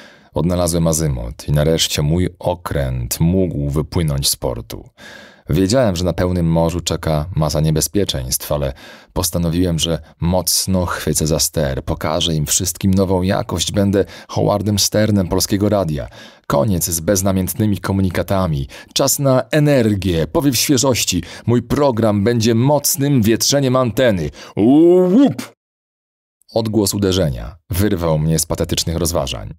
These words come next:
Siedziałem w samochodzie tuż pod siedzibą radia i byłem tak zaoferowany,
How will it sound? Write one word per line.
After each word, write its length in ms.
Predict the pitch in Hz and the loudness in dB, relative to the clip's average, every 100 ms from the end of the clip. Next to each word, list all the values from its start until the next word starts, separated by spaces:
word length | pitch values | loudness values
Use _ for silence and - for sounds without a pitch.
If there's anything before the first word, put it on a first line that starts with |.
| _ _ _ | _ _ _
Siedziałem 400 | - 95 104 117 | -4 0 2 0
w 40 | 98 | 0
samochodzie 560 | 101 95 - 98 78 | -2 -2 -2 -2 -2
tuż 400 | 73 - 85 - | -8 -4 -2 -2
pod 200 | - 80 | -4 -6
siedzibą 380 | - 82 87 82 | -2 -2 0 0
radia 300 | 85 82 65 | 0 -2 -4
i 100 | 64 | -6
byłem 260 | 71 80 78 | -2 -2 -2
tak 220 | 107 95 | -2 -2
zaoferowany, 800 | 80 78 73 78 78 78 71 | 0 -2 -2 -2 0 -2 -2